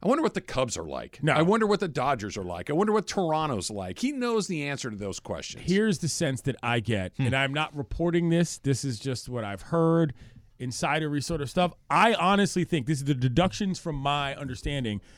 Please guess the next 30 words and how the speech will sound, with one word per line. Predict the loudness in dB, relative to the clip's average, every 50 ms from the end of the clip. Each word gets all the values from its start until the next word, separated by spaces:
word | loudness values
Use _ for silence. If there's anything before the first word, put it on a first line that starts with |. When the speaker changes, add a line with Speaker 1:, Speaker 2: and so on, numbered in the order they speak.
| -20 -20 -20 _ _ _ 2
Speaker 2:
I | 2 4
think, | 4 4 0 -2 -4 -6 -14 -14 _ _ _ _ _ _ _ -20 -20 -20 _ -20 _ _ _ _ _ 2
I | 4 4 6
wouldn't | 4 4 2 2
be | 2
surprised | 0 0 -2 0 2 2 2 0
if | 0 -4
what | -4 -4
he's | -4 2
picking | 2 2 2 2 -4 -4
between | -2 -2 0 0
are | 0
the | -2 -4
two | -4 -4 -4
Los | -4 -2 -2 -4
Angeles | -4 -4 -10 -12 -14 -10
teams. | -8 -8 -8 -8 -10 -6 -2
I | 0 0 0
think | 0 -4 -6 -6 -6
people | -6 -6 -6 -6 -4 -2 0 0 0 -2 -2
are | -4 -4
discounting | -4 -2 -2 -4 -4 -4 -8 -14 -10 -6 -4 -4 -2 -2 -4 -6
how | -4 -4 -4 -4
much | -4 -4 -6 -6 -6 -6
the | -6 -6
Halos | -4 -4 -2 -2 -2 -2 -4 -4
are | -6 -8 -8
still | -8 -6 -8 -8 -6
in | -6 -6 -2 0
this, | 0 0 0 -2 -6 -14